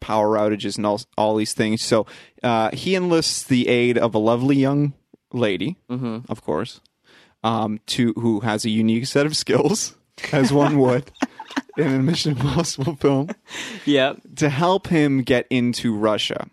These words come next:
Speaker 2: Mm-hmm.
Speaker 1: So they make their way, uh, to Russia, where he has to find a, s-, you know, f-, fake film version of Putin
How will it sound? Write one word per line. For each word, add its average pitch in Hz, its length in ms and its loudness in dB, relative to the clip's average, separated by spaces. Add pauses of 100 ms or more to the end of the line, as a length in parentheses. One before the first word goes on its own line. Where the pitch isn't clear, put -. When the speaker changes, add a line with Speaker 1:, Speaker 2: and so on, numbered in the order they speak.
(120)
Speaker 2:
Mm-hmm. 123 400 -2 (440)
Speaker 1:
So - 180 2
they 135 160 2
make 147 280 2
their 143 140 6
way, 117 360 2 (340)
uh, 113 340 2
to 175 240 0
Russia, 127 580 2 (280)
where 127 320 2
he 165 400 -2
has 143 340 -2
to 135 140 -6
find 123 580 0
a, 117 380 0 (520)
s-, - 540 -10
you 147 120 2
know, 107 280 2
f-, - 320 -14 (140)
fake - 400 0
film 131 360 0
version 117 420 2
of 110 260 -2
Putin 117 500 0